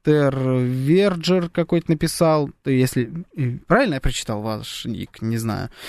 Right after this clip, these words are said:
«Ежик Колючий, тут полегче». м, тут я точно не ошибся, тоже вот написал. «Присоединяйтесь, там друг с другом можете переписываться». в общем, просто лафа. А, давайте посмотрим, что у нас в Москве, потому что сегодня поступали жалобы.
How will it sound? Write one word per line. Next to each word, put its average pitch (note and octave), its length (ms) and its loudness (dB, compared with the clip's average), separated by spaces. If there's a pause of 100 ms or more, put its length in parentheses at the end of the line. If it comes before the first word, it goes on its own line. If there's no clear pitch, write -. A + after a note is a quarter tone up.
(200)
«Ежик D#3+ 360 4
Колючий, A3+ 520 0
тут F3 180 -4
полегче». F#3 500 2
м, D#3+ 400 2
тут D#3 140 -6
я C3 100 2
точно C#3 240 0
не D#3+ 100 6
ошибся, F3+ 460 0
тоже C#3 240 -2
вот B2+ 120 -4
написал. C4 440 2 (160)
«Присоединяйтесь, F#3+ 800 2
там E3 180 2
друг F3 260 2
с - 20 -4
другом B3 320 2
можете G#3+ 320 0
переписываться». E3 640 0
в C3 40 0
общем, - 180 -4
просто C3+ 280 -2
лафа. B2 380 2 (540)
А, F3 680 4
давайте A3+ 220 2
посмотрим, A#3 380 0
что G#3+ 180 2
у G#3 40 2
нас G3+ 240 2
в D#3+ 300 -2
Москве, G3 560 4
потому - 200 -4
что - 100 -8
сегодня B3 360 2
поступали B3 540 2
жалобы. C3 560 0